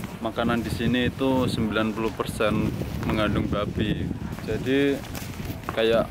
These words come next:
aku orang Indonesia, jadi nggak bebas itu loh. Nggak bebas untuk memilih makanan di sini gitu. Di sini rata-rata itu makanannya itu mengandung babi, teman. Ada makanan yang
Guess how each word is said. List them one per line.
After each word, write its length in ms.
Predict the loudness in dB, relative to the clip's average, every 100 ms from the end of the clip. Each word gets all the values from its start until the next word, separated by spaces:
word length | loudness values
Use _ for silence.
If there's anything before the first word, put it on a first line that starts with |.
| -2
aku 400 | -2 2 4 4
orang 160 | 4 0
Indonesia, 480 | 0 0 0 0
jadi 240 | 0 0 2
nggak 400 | 2 2 2 0
bebas 400 | -2 0 -2 -2
itu 200 | 0 0
loh. 160 | 0 -4 -8 -12 -12 -12 -12 -14 -14 -14 -6
Nggak 160 | -4 -4
bebas 220 | -4 -4
untuk 220 | -4 -4 -4
memilih 340 | -2 -4 -4
makanan 480 | -4 -2 -2 0 -2
di 60 | 0
sini 540 | 2 4 4 2 0
gitu. 160 | -2 -2 -4 -8 -6
Di 80 | -4
sini 560 | 2 4 4 4 2 0 -6 -8 -4
rata-rata 560 | 2 4 4 4 4 2
itu 160 | 4 2
makanannya 640 | 2 2 2 2 4 2
itu 160 | 2 0
mengandung 400 | 2 2 2 2
babi, 320 | 2 2 0
teman. 320 | -2 -4 -6 -10 -14 -8 -2
Ada 320 | 0 2 2
makanan 480 | 2 0 2 4 4
yang 320 | 4 2 -2